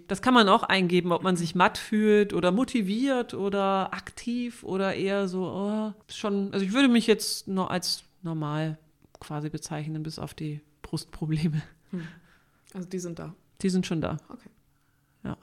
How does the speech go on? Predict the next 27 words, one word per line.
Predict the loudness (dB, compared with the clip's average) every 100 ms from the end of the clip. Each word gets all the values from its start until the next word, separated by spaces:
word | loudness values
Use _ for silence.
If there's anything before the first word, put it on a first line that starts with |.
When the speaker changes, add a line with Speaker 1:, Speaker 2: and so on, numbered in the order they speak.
| -18 _ -12
Speaker 1:
Das | -2
ist | 0
ja |
so | 2 2
zwei | 2 2
Wochen | 4 2
Speaker 2:
So, | 0
Speaker 1:
vorher, | 0 2 2
Speaker 2:
damit | 2
Speaker 1:
geht | 2
ja | 0
Speaker 2:
jetzt | 0
Speaker 1:
schon | 0
los. | 6 6
Speaker 2:
wer | 8 6
Daten | 4 2 2 0
sammeln | 0 0 2
möchte, | 0 2 6
Speaker 1:
<laughs> | 10 12 12 12 10 2 -10 -20 -2 2 2 4
Speaker 2:
kann | 6
jetzt | 6 2 -6
fleißig | -2 0 0 0
hier | 2
mitschreiben. | 2 2 0 0 2 2 0 -2 -8 -8 -10 -8 2
Speaker 1:
Genau. | 6 8 6 2 -6 -16 -4
Naja, | 0 2
gut. | 2 0 -4